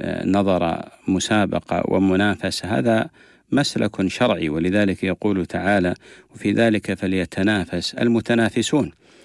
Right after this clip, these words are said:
فينظر في أخلاق هؤلاء الرجال الذين اصطبغوا بهذه المروءات وتخلقوا بهذه الصفات فيتشبه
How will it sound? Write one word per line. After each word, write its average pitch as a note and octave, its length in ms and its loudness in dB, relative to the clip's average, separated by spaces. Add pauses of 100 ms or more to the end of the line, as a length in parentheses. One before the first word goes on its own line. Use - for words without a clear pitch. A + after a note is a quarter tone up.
(220)
فينظر A2 840 2
في G2+ 240 -6
أخلاق G#2+ 320 -4 (120)
هؤلاء G2 460 -2
الرجال F2+ 680 0
الذين F#2+ 540 0 (460)
اصطبغوا F#2+ 640 0
بهذه F2 800 -2 (500)
المروءات F2+ 840 0
وتخلقوا F2+ 1300 -2 (480)
بهذه F#2+ 640 0
الصفات B2+ 600 -2
فيتشبه A#2 840 0